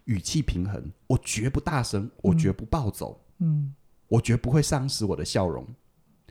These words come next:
Speaker 1: 我所有的力气只专注在一件事，
Speaker 2: 嗯。
Speaker 1: 叫做保持我的微笑跟保持我平和的语气，然后只说那句话：“妈，我现在不想吃。”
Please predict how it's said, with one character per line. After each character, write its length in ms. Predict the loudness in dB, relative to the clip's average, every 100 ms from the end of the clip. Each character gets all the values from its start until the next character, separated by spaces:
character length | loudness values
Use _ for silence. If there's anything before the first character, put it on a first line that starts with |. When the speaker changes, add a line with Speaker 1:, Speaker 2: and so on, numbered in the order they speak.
| _ -2
Speaker 1:
我 80 | 0
所 180 | 4 6
有 40 |
的 140 | 6 6
力 100 | 2
气 180 | -2
只 160 | -6 -8
专 240 | 0 2
注 140 | 2 0
在 160 | 0
一 60 | 0
件 200 | 0 -2
事， 220 | -4 -4 2
Speaker 2:
嗯。 220 | 4 4
Speaker 1:
叫 120 | 2
做 120 | 0
保 220 | -2 -4
持 140 | -2 -2
我 100 | 0
的 100 | 0
微 220 | -2 -2
笑 240 | -2 -2
跟 180 | 0 -4
保 200 | -2 -4
持 160 | 0 0
我 120 | 0
平 240 | 0 -4
和 60 | -4
的 120 | -4
语 120 | -6 -8
气， 300 | -8 -8 -10 _ -20 -20 -10
然 120 | -4
后 120 | 0 0
只 240 | -2 -8
说 200 | 2 4
那 140 | 4
句 160 | 0 -2
话 220 | -4 -6 -10 -6
：“妈， 140 | -4
我 100 | -4
现 160 | -4 -6
在 100 | -4
不 80 | -6
想 160 | -8 -10
吃。” 200 | -10